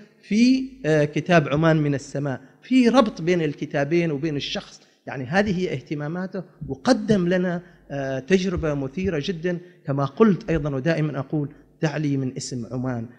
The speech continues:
فاستخدام الدرون يعطينا، احنا كلنا شفنا وادي دربات، أكيد كلكم صورتوا عليه.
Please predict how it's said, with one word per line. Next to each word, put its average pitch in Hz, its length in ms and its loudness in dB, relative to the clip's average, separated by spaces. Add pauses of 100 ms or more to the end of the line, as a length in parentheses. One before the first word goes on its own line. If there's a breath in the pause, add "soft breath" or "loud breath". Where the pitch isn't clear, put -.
(240 loud breath)
فاستخدام 139 760 0
الدرون 196 580 -2 (240 loud breath)
يعطينا، 208 640 -2
احنا 214 180 -2
كلنا 247 280 4
شفنا 175 420 0
وادي 151 280 4
دربات، 147 420 0
أكيد 180 220 -6
كلكم 226 380 -2
صورتوا 160 460 -6
عليه. 143 220 -4